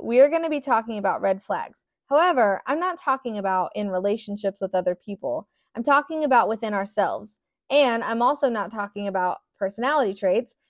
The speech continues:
I'm talking about finding the red flags in our thoughts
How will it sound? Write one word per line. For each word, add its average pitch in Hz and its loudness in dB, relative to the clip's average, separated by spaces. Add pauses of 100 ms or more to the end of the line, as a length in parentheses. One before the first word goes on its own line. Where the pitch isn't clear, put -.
(160)
I'm 226 -2
talking 277 0
about 233 2
finding 247 -2
the 233 -2
red 214 2
flags 202 0
in 190 -8
our 196 -4
thoughts 180 -4